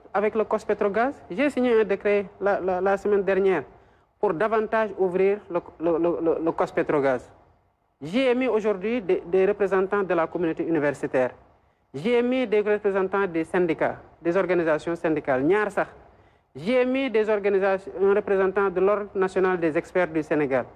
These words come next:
Et j'ai dit, parce que dañu waxoon rek un représentant de l'opposition, duñu xam nuñ koy fale. J'ai dit, le candidat arrivé à la dernière élection, deuxième,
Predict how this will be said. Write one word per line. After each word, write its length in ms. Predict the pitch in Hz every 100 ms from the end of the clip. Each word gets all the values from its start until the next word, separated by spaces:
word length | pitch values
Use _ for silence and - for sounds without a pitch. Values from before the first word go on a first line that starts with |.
| - _ _ _ _ _
Et 140 | 214 208
j'ai 240 | 269 285
dit, 380 | 196 254 302 320
parce 140 | 208 -
que 60 |
dañu 140 | 202 214
waxoon 200 | 202 196
rek 100 | 202
un 120 | 190
représentant 500 | 185 175 180 180 185
de 80 | 170
l'opposition, 400 | 175 170 160 170
duñu 160 | 170 170
xam 180 | 165 175
nuñ 140 | 190
koy 160 | 190 175
fale. 260 | 160 135 117 - _ _ _ _ 131
J'ai 220 | 220 233
dit, 200 | 254 247 - -
le 180 | 180 233
candidat 580 | 247 247 233 208 226 214 180
arrivé 360 | 190 180 190
à 100 | 165
la 140 | 170 151
dernière 340 | 175 175 170
élection, 360 | 160 151 160 151
deuxième, 540 | 151 185 156 160